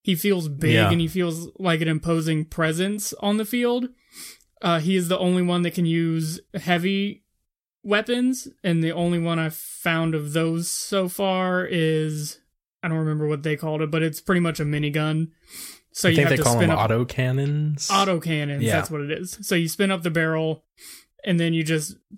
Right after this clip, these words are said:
Speaker 1: throw as much lead down range as possible. And it feels really good when you get a bunch of people in a clump and you just wreck them with the autocannon. It feels pretty good.
Speaker 2: Have you, have
Speaker 1: Uh,
Speaker 2: you gotten a chance to get your hands on a flamethrower yet?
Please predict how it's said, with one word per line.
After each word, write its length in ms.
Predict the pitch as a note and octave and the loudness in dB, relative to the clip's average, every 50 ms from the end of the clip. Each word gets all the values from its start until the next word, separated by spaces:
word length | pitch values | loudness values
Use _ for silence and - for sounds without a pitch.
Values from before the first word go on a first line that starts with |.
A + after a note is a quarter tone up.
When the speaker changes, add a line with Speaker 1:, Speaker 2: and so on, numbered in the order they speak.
| - _ _ - - - | -20 _ _ -20 -14 -6
Speaker 1:
throw 300 | G3 F#3 F3 E3+ E3+ E3 | 0 2 2 2 2 0
as 140 | D#3+ D3+ | -2 0
much 260 | E3+ E3 E3 E3 - - | 0 0 0 -2 -2 -4
lead 360 | E3+ E3 D#3+ D#3 D#3+ D#3+ D3+ | -2 0 0 0 0 -2 -2
down 420 | D#3+ D#3 D#3 D#3 D#3 D#3 D#3 D#3+ | -2 -2 0 -2 -2 -2 -4 -4
range 360 | F3 E3+ D#3+ D#3 D#3 D3+ D3+ | -2 -2 0 0 0 0 -2
as 100 | D3+ C#3+ | -4 -6
possible. 640 | - - D#3 D3 C#3+ - - D3+ D#3 C3 B2 - G3 - - | -4 -4 -4 -4 -4 -6 -8 -8 -8 -8 -8 -10 -12 -6 -2
And 140 | G3+ F3 F3 | 0 0 0
it 80 | E3+ D#3+ | 0 2
feels 280 | G#3 G3+ G3 F3+ F3 | 2 2 2 2 0
really 340 | E3 E3+ F#3 F#3 F3+ E3+ E3 | 0 0 2 2 2 0 0
good 320 | D#3+ E3+ E3 D#3+ D#3+ D3+ | 0 2 2 2 0 0
when 140 | D#3 D#3 D#3 | 0 0 0
you 80 | D#3 D#3 | 0 0
get 160 | D3+ D#3+ D3+ | 0 -2 -2
a 80 | D3 - _ _ _ | -2 -8 _ _ _
bunch 440 | A3+ F#3+ E3+ D#3 F3+ E3+ E3 E3+ - | -10 -10 -4 -2 0 0 0 0 -2
of 120 | F3 D#3 - | -4 -4 -2
people 460 | E3+ F3 D#3 E3 D#3+ D#3 D#3+ E3 D#3 - | -2 -2 0 0 0 0 0 -2 -4 -4
in 100 | E3+ D#3 | -4 -4
a 80 | D3+ | -4
clump 440 | - - - E3+ D#3+ D3+ D3+ - - _ _ _ _ _ _ - - - - - - _ _ | -6 -4 -4 -2 -2 -2 -4 -10 -14 _ _ _ _ _ _ -16 -16 -14 -14 -16 -18 _ _
and 140 | - F#3+ F3 | 0 0 2
you 80 | E3 D#3+ | 2 0
just 580 | D3 D3+ D#3 D3+ D3+ D3+ - - - - - - _ _ _ _ _ _ _ _ | 0 0 0 0 0 -2 -4 -4 -6 -6 -10 -16 _ _ _ _ _ _ _ _
wreck 340 | G#3 F3 E3 E3 D#3 D#3 - | -6 -2 0 0 0 -2 -4
them 540 | E3 D#3 D#3 D3 D3 C#3 D3 D3+ D3+ C#3 _ _ | -2 -2 -2 -2 -2 -6 -6 -8 -10 -12 _ _
with 420 | - F#3 E3 D#3 - - - - _ _ _ _ _ | -4 -2 -2 -2 -2 -8 -16 -18 _ _ _ _ _
the 120 | - E3 - | -6 -6 -4
autocannon. 580 | - E3 D#3 D#3 D3 - E3 D#3+ D3+ D3+ D3+ | -2 -2 -2 -2 -4 -2 -2 -2 -2 -2 -2
It 100 | D3+ C#3+ | -4 -4
feels 220 | - E3+ D#3 D3 D3 | -2 -2 -2 -4 -4
pretty 280 | _ - D#3+ D3 D3 | _ -4 -2 -2 -2
good. 320 | C#3+ D3 D3 D3 D3 D3 C#3 - _ _ - - | -2 -2 -4 -2 -4 -6 -8 -10 _ _ -4 -2
Speaker 2:
Have 140 | C#3+ C3 C3 | 0 2 2
you, 260 | C3+ C#3 C#3 C3 A#2+ - | 2 2 2 2 0 2
have 180 | - - D#3+ C#3 | 2 2 4 4
Speaker 1:
Uh, 40 | C#3 | 2
Speaker 2:
you 300 | C3 B2+ B2 A#2+ A2+ F#2+ | 2 2 2 0 0 0
gotten 260 | A2 C3+ C3 C3+ C#3 | 0 0 0 0 0
a 60 | B2+ | -2
chance 420 | A#2+ - - B2+ B2 A#2+ A2+ - - - - | 0 0 0 0 -2 -2 -2 -4 -4 -2 -2
to 240 | C3 A#2+ A#2 A2+ A2+ | -2 0 0 0 -2
get 120 | A#2+ G2+ | -2 -4
your 80 | E2+ G2+ | -4 -4
hands 220 | - A#2 A2 G#2+ | -4 -4 -2 -2
on 80 | G#2+ G2+ | -2 -4
a 60 | G2 | -4
flamethrower 560 | - - A2+ A2+ B2 C3 - - F#2+ F#2 F2 | -6 -4 -4 -2 -2 -2 -4 -4 -6 -6 -6
yet? 200 | E2 - - - | -6 -8 -10 -12